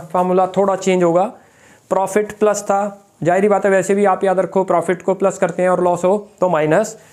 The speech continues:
पुट करो यहाँ पर, सेल्स कितनी गिवन है? टेन लाख। दोनों में से एक को एक्स मानना था, कॉग्स एक्स हो गया हमारा, तो कॉग्स as it is हो गया। और ये ग्रॉस लॉस ट्वेंटी परसेंट on sale है तो टू लाख रुपये निकल गया आप करोगे तो,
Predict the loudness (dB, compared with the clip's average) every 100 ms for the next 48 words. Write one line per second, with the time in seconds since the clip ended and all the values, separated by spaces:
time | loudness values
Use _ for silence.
0 | -20 _ -4 0 0 2 2 2 0 0
1 | -2 -2 -4 -4 -2 0 0 0 -2 -4
2 | -12 -2 0 2 0 0 -6 -20 -20 -20
3 | _ _ _ _ _ _ -2 2 2 2
4 | 2 2 0 0 0 0 -2 -2 0 0
5 | 0 0 0 0 -2 -4 -2 0 0 2
6 | 2 0 -2 -8 _ _ -12 -4 0 0
7 | 0 -2 -2 -2 -2 -2 -2 -2 -4 -14
8 | -20 -20 -8 -2 0 2 2 2 2 2
9 | 0 0 -2 -6 -4 -2 0 -2 -2 0
10 | 0 2 0 0 0 0 0 -2 -2 0
11 | 0 0 -2 -2 -2 0 2 0 0 0
12 | 0 0